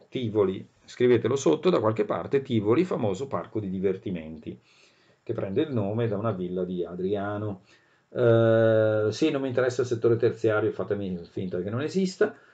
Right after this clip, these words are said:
Quello invece che mi interessa, guardate, ricostruzione in mattoncini Lego di Niavn. Ni, nuovo, Avn, Avn, Copenhagen, Aven,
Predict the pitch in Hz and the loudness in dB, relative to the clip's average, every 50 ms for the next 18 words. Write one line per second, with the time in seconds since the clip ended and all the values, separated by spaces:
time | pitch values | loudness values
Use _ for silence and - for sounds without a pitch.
0 | _ _ _ - - 427 185 151 135 143 147 - - 120 117 110 107 117 117 113 | _ _ _ 4 6 6 6 4 2 0 -2 -2 -2 0 0 0 2 2 0 0
1 | 113 135 180 85 76 - - - 262 302 277 131 110 110 95 87 - - 101 110 | 0 0 2 0 0 -2 -2 -6 -6 -6 -6 -2 0 0 0 0 0 0 2 2
2 | 120 117 160 151 - - 175 175 180 - - 180 156 131 113 107 95 95 92 92 | 2 0 -2 -4 -2 0 0 0 0 0 2 2 4 4 4 0 0 -2 -2 -4
3 | 95 101 - 127 143 131 113 110 107 110 - 120 113 110 110 - 151 135 117 110 | -4 -6 -6 -6 -4 -4 -4 -4 -4 -2 -2 0 0 0 -2 -6 -6 -4 -2 0
4 | 117 143 170 185 196 208 196 160 117 107 104 98 113 156 202 220 202 151 123 113 | 2 4 4 4 6 4 4 2 2 0 -2 0 0 2 2 2 2 2 2 2
5 | 101 92 104 101 101 92 90 - _ _ _ _ _ - 117 117 123 135 135 131 | 0 0 -2 -2 -2 -4 -4 -6 _ _ _ _ _ -4 -2 -2 -2 -2 -2 -2
6 | 131 123 120 117 123 151 196 277 - - _ _ _ _ _ - 107 107 101 98 | 0 2 2 2 2 2 0 -2 -4 -8 _ _ _ _ _ -6 -4 -2 0 0
7 | 95 95 92 90 90 113 160 220 294 - - _ _ _ _ _ _ _ 90 107 | 0 2 0 2 4 4 2 2 2 -2 -10 _ _ _ _ _ _ _ 0 2
8 | 113 113 113 113 110 120 120 120 117 117 113 113 117 - - - _ _ - - | 4 4 4 4 4 2 2 4 4 4 4 2 0 -4 -10 -18 _ _ -2 0
9 | 113 117 113 110 107 101 110 120 117 110 113 117 117 - 123 120 120 131 131 123 | 4 4 6 4 4 2 2 2 2 2 2 2 4 4 4 4 4 2 2 4
10 | 117 113 - 117 117 113 107 101 110 113 113 110 123 123 - - 151 123 117 113 | 4 6 6 6 6 6 6 4 4 2 2 2 2 -2 -2 0 4 6 6 6
11 | 107 101 117 123 127 151 165 | 6 6 4 4 2 0 -6